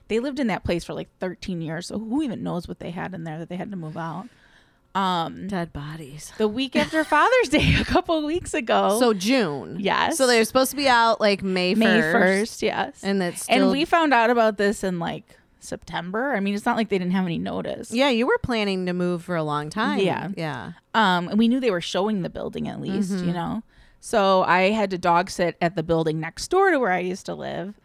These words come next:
Speaker 1: So I'm, like, looking, and, like, they replaced the windows on the side we were on. It's, like, a
Speaker 2: Mm-hmm.
Speaker 1: six flat.
Speaker 2: Mm-hmm.
Speaker 1: Um, and then I'm looking at the first floor, and it looks like the windows are, like, soaped, you know? Like,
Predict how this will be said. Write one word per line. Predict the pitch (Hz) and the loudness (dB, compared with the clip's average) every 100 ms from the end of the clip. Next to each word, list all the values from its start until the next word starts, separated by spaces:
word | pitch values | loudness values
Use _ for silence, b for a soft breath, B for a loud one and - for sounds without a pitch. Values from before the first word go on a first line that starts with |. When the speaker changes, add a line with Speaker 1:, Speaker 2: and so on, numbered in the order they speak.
| b b b - | b b b -14
Speaker 1:
So | - | -6
I'm, | 262 269 | -4 -2
like, | 247 233 | -2 -2
looking, | 214 214 247 226 226 214 | -4 -2 0 0 2 0
and, | 208 | 0
like, | 202 - | -2 -2
they | 208 208 | 0 2
replaced | 226 247 240 | 0 -2 -2
the | 254 | -2
windows | 214 214 214 214 | 0 0 0 0
on | 208 214 | -2 -4
the | |
side | - 190 190 | -4 -4 -2
we | 185 190 | -2 -2
were | 190 | 0
on. | 185 185 185 185 | 0 0 -2 -2
It's, | 196 226 | -2 -2
like, | 196 | 0
a | |
Speaker 2:
Mm-hmm. | 190 185 196 180 | 0 0 0 -2
Speaker 1:
six | 180 - - _ _ | -4 -8 -14 _ _
flat. | 202 196 190 - - _ | -4 0 0 -4 -12 _
Speaker 2:
Mm-hmm. | 196 208 185 160 175 | -4 -2 -4 -6 -2
Speaker 1:
Um, | 190 170 156 156 214 - | 0 0 -2 -6 -12 -10
and | 247 | -6
then | 262 | -4
I'm | 294 | -4
looking | 302 415 427 | -4 -4 -4
at | 381 | -2
the | 302 | 0
first | - 302 - | 2 0 0
floor, | - 294 392 | -6 -6 -2
and | 220 | -4
it | 220 | -4
looks | 294 381 | -6 -8
like | 349 | -4
the | 233 | 0
windows | 247 285 | 0 2
are, | 220 | 0
like, | 131 - | -2 -4
soaped, | - - 156 - - - - | -6 -2 0 0 -4 -6 -2
you | 392 | 0
know? | 403 427 | 2 2
Like, | 320 - - | 2 -2 -4